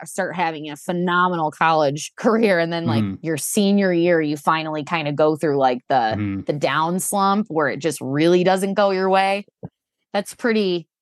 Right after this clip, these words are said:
Speaker 1: that's gotta be a pretty hard pill to swallow. But you
Speaker 2: Yeah.
Speaker 1: know what? That also shows, I think, that, like,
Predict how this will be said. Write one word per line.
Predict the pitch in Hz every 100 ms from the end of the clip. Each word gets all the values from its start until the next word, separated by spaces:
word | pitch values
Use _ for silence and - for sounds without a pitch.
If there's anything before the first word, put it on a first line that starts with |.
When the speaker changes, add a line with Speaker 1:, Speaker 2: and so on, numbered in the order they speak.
| -
Speaker 1:
that's | 202
gotta | - 214 202
be | 185
a | 170
pretty | - 175 165
hard | 160 151
pill | 160 151
to | 139
swallow. | - 127 127 123 123 -
But | 285 -
you |
Speaker 2:
Yeah. | 262
Speaker 1:
know | 247 240
what? | 247 240
That | 226
also | 233 262 240
shows, | 214 220 202 196 -
I | 165 185
think, | 196 190 180
that, | 165 -
like, | 156 147 147